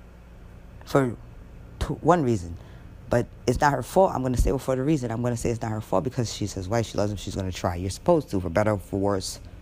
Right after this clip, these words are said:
sickness and health. That is the vows that they took, right? That's what you're supposed to say. And if you really believe by that, that's what you're supposed to do.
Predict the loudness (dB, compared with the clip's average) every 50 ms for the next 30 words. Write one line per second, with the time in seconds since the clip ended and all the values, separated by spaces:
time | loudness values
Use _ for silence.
0 | -16 -12 -8 -4 -4 -2 -2 -2 -4 -6 -8 -12 -16 -18 -10 -8 -6 -4 -4 -4
1 | -4 -2 2 4 6 6 4 2 -2 -8 4 4 4 4 4 -2 -16 -18 -16 -16
2 | -16 -16 -6 -2 0 2 2 2 2 0 0 -2 0 2 4 4 4 2 2 0
3 | -2 -2 -2 -4 -4 -4 -4 -2 2 4 4 6 4 2 0 -4 -12 -10 -4 0
4 | 0 2 2 2 0 -2 -8 -16 -12 -8 -8 -6 -4 -6 -6 -6 -6 -10 -4 -2
5 | -2 -2 -2 -6 -10 -4 -2 0 0 0 -2 -4 -6 -10 -10 -12 -14 -16 -16 -16
6 | -16 -6 0 2 2 4 2 2 -2 -2 -2 -2 -2 0 -2 -2 -2 -2 -6 -8
7 | -8 0 2 4 4 4 4 2 2 0 0 0 0 -2 -2 -2 -2 -2 -2 -4
8 | -6 -8 -8 -8 -10 -10 -8 -8 -8 -8 -8 -10 -8 -2 0 0 0